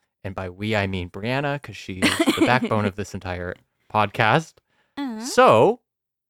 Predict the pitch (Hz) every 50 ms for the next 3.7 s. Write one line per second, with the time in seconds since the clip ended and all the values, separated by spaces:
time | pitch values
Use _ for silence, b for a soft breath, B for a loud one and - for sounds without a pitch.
0 | _ _ _ _ _ - 123 123 120 123 131 - - 147 143 143 143 135 143 139
1 | 123 110 107 113 127 127 110 107 - _ - 117 117 - - 117 117 - - -
2 | 131 120 117 101 95 98 113 139 156 _ _ _ _ - 113 104 107 - - -
3 | - 247 240 - 151 127 - - - 110 95 92 90 -